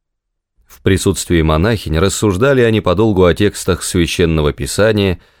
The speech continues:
о Боге, о смерти, о будущей жизни. Он чувствовал себя более близким к Виктории, чем когда-либо.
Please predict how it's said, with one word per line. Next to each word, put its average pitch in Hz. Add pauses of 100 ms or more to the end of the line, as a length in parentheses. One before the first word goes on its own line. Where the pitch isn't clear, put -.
(100)
о 117
Боге, 92
о 73
смерти, 104
о 92
будущей 90
жизни. 78 (1400)
Он 131
чувствовал 120
себя 107
более 92
близким 80
к -
Виктории, 76
чем 104
когда-либо. 95